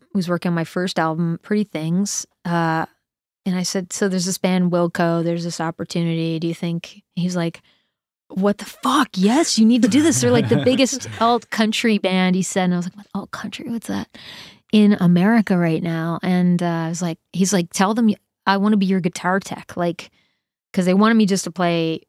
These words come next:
Speaker 1: solo. Uh, and so I called back and said yes, and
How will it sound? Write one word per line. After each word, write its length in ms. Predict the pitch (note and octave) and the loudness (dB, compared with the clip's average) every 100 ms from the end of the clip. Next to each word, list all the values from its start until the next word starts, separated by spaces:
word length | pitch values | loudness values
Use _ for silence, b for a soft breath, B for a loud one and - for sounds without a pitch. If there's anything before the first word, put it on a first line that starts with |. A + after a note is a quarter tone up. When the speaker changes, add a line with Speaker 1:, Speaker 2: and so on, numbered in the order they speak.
| _ - | _ -10
Speaker 1:
solo. 640 | - G3 F3+ - - - - | -2 0 0 -4 -10 -14 -8
Uh, 480 | F3+ D#3+ D3+ C#3+ - G3 - _ _ _ _ | -6 -4 -6 -8 -12 -16 -20 _ _ _ _
and 220 | F#3+ F#3 | -2 -2
so 720 | - - F3+ F3 F3 E3+ E3 E3 | -4 -4 -2 0 0 -2 -2 -6
I 60 | F3 | -8
called 260 | F3 E3+ | -8 -8
back 240 | E3+ A#3+ A3+ | -8 -10 -4
and 200 | F#3+ F3+ - | -2 -2 -8
said 220 | - E3+ | -10 -6
yes, 320 | F#3+ B3 - | -4 -4 -4
and 460 | G3 F#3 F#3 F#3+ | -2 0 0 0